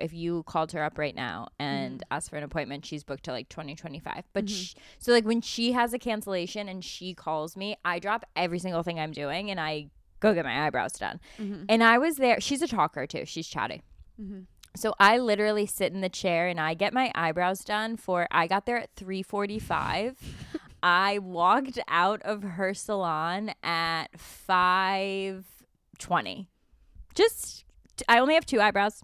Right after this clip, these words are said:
Speaker 1: We only did two.
Speaker 2: Is it tweezing?
Speaker 1: Only tweezing, and then I get them tinted.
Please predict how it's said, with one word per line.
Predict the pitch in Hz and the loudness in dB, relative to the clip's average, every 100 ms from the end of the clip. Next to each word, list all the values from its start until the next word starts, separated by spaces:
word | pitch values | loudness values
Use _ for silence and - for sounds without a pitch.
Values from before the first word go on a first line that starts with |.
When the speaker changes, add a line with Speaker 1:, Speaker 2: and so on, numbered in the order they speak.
| - | -4
Speaker 1:
We | 196 | -2
only | 196 202 | 0 0
did | 208 | -2
two. | - 165 170 - | 0 0 -2 -4
Speaker 2:
Is | 285 254 | -2 0
it | 262 | -2
tweezing? | - 220 208 240 302 381 - _ _ _ _ _ - - | 0 0 2 4 4 2 -4 _ _ _ _ _ -14 -4
Speaker 1:
Only | 233 214 226 240 | 4 6 6 4
tweezing, | 240 208 196 196 | 2 0 0 0
and | 190 | 0
then | 175 | 2
I | 170 | 2
get | 170 175 | 2 0
them | 165 | -4
tinted. | - 160 - - 87 - | -4 -6 -4 -6 -6 -10